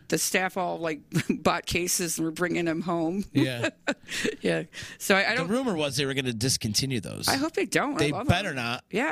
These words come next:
Speaker 1: I would be devastated.
Speaker 2: I'll be pissed.
Speaker 1: Oh, quit.
Speaker 2: I was so mad when they stopped making Black Forest. I can't even drink it now,
Speaker 1: I didn't
Speaker 2: though.
Speaker 1: know that.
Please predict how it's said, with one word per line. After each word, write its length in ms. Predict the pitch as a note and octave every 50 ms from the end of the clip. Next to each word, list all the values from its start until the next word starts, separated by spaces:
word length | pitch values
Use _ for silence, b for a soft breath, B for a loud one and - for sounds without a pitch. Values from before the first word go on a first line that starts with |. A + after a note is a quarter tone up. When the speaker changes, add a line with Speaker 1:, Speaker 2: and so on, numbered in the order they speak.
| - D#3 E3
Speaker 1:
I 20 |
would 120 | F3+ G3+
be 80 | A3+ G#3
devastated. 840 | G3 - - E3 G#3+ D4 B3+ - - - D3 C#3 C3+ C3+ C3+ - -
Speaker 2:
I'll 80 | A2
be 100 | A2+ G#2
pissed. 420 | G2+ - A#2 G2+ F#2+ - - - A2 A2 A3+ B3
Speaker 1:
Oh, 120 | A3 D3+ -
quit. 400 | - - - - A3+ G#3 - - -
Speaker 2:
I 80 | - C#3+
was 120 | C#3+ -
so 140 | - C3+ B2+
mad 320 | A#2+ A2+ A2 A2+ A#2+ A#2+ A2+
when 140 | A#2 A2+
they 100 | A2 G#2+
stopped 300 | G2+ - - A#2 A2 F#2+ A2
making 240 | A2+ G#2+ - G#2+ F#2
Black 320 | - - G2 F2+ G#2 -
Forest. 560 | - - F2 F#2 G2 G#2+ A#2+ - - - - - - B B B B B B B B B B B B _ _ _ _ -
I 120 | A#2 A#2
can't 160 | A2+ - A#2+ G2+
even 140 | G2 F#2
drink 260 | F2 F#2 F2+ F2+ - D2
it 80 | C#2
now, 100 | F#2 F#2
Speaker 1:
I 40 | G2
didn't 200 | C4+ D#4+ D#4+ D#4
Speaker 2:
though. 60 | D#4
Speaker 1:
know 80 | D#4+ E4
that. 240 | C#4 F3 - -